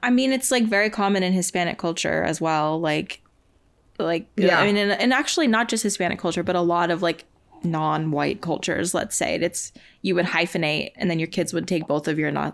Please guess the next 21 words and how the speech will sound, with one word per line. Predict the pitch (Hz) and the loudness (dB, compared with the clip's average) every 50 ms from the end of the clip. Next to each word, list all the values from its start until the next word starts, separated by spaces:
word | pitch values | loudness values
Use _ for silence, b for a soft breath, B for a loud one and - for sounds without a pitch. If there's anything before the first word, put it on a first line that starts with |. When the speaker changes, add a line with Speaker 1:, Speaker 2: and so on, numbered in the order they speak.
| - | -4
Speaker 1:
last | 156 147 143 151 - - | -2 -2 -2 -2 -4 -4
names. | 151 147 143 143 156 156 165 - | -4 -2 -2 -4 -4 -4 -4 -2
Like, | 156 151 - | -2 -2 -2
it's | 170 165 - | -4 -4 -4
so | - - 175 175 175 170 | -2 0 0 2 2 0
normal. | 165 160 160 160 160 160 160 160 160 156 160 175 B B B B B B B B B B B B B _ - | 0 0 0 0 0 2 2 2 2 2 0 -2 B B B B B B B B B B B B B _ -2
Um, | 170 165 156 135 135 147 160 185 - _ _ _ _ _ _ _ | 0 0 2 2 0 -2 -4 -8 -10 _ _ _ _ _ _ _
it's | - 254 214 240 | -6 -2 -2 0
a | |
bit | 214 226 226 | 2 2 2
of | 220 | 2
a | 196 190 | 2 2
hassle | 190 180 160 156 170 - - 180 180 180 | 2 2 2 2 0 0 0 0 0 0
'cause | - 190 | 0 -2
it's | 175 160 - - | -2 -2 -2 -2
not | 170 165 - | -2 -2 -2
the | 175 | -2
norm, | 165 165 165 160 160 156 160 175 190 208 214 - | -2 -2 -2 0 0 2 2 2 2 2 0 -2
but | - 170 160 180 165 160 160 151 - - - _ _ _ _ _ _ _ _ | -2 -2 -2 0 2 2 2 2 0 -2 -4 _ _ _ _ _ _ _ _
it | - 190 185 | -2 -2 0
just, | - - 190 190 - - - - - | 0 0 0 0 0 0 -2 -4 -6